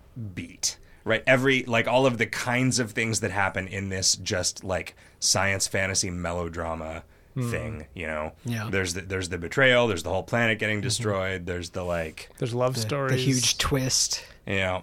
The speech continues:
Speaker 2: Yeah.
Speaker 1: Um, there is
Speaker 2: There's
Speaker 1: the
Speaker 2: Wookiees.
Speaker 1: Wookiee life debt. Yeah.
Speaker 3: Yeah.
Speaker 1: There's, um,
Speaker 3: Yeah, he, he, uh, the, that Wookiee became one of my major characters just 'cause I felt bad leaving him on the ship,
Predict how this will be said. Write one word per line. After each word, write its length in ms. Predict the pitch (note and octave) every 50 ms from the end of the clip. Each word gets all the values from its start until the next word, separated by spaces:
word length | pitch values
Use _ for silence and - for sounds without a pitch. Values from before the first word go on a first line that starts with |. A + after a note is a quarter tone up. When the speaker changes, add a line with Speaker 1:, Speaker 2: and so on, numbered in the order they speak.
| - -
Speaker 2:
Yeah. 220 | B2+ A#2+ A#2+ B2 - - E3 - - - - - - - _ _ _ _ - - - - - - - - - - - - - - - - -
Speaker 1:
Um, 560 | F#2+ F2 D#2+ D#2+ D2+ D2+ D2+ D2+ D#2 D#2 - - - - F#2
there 300 | F2+ F2 E2+ E2+ E2+ E2
is 600 | E2 E2 D#2+ D#2 D2+ D2+ D2+ D2+ - - - - -
Speaker 2:
There's 120 | B2+ G#2
Speaker 1:
the 40 | G2+
Speaker 2:
Wookiees. 520 | G#2 A2 G#2 F#2 E2+ G2 B2 A#2+ G#2+ G2+ G2
Speaker 1:
Wookiee 500 | G2 G2 - - F#2+ F#2 F#2 F#2 F2+ F2
life 320 | F#2 F#2 G2 F#2 - -
debt. 320 | - G2+ F#2+ F#2 F#2 F2+ - - - -
Yeah. 320 | G#2 F2 F2 F2 E2+ E2+ E2+ - -
Speaker 3:
Yeah. 200 | - A#2 A#2 A2+ - - - -
Speaker 1:
There's, 320 | - G2 G2 F2+ - -
um, 300 | - - - C#3 B2 G#2 - - _ - - - - - - - - -
Speaker 3:
Yeah, 180 | C3+ D3 E3+ G3
he, 540 | D3+ D#3+ G#3 A#3 B3 A#3+ A#3+ A#3 F#3+ E3 F3
he, 300 | F3+ A3 A3 A3+ A#3 A3
uh, 220 | G#3 G3+ G3+ G3 F3+ - _ - - - - - - - - - - - - - - - - - - - - - - - - - - - - -
the, 300 | C#3+ C#3+ C#3+ C#3+ C#3+ C3+
that 160 | - D#3 D#3+ D3+
Wookiee 360 | D#3 E3+ E3 - C#3+ B2+ A2+
became 360 | B2+ B2 - C#3 C3+ C3+ C3
one 120 | C3 C3
of 60 | C3 C3
my 220 | C3 C3 B2+ G#2+ -
major 320 | C#3+ C#3+ C#3 D3 - C3 B2+
characters 520 | - D#3 D3+ D3+ - - B2+ A#2+ A2 G#2+
just 220 | - B2+ A#2+ -
'cause 140 | - A#2+ A2+
I 80 | C3 C3
felt 280 | - - C#3+ C#3 C3 B2
bad 320 | C#3 C#3 C#3+ D3 C#3+ B2 C#3
leaving 340 | C#3+ D3 D3+ C#3+ C#3 C#3
him 140 | C#3 C3+ C3+
on 100 | C3+ C#3 C3+
the 80 | C#3
ship, 340 | - - - E3 D#3+ D3 -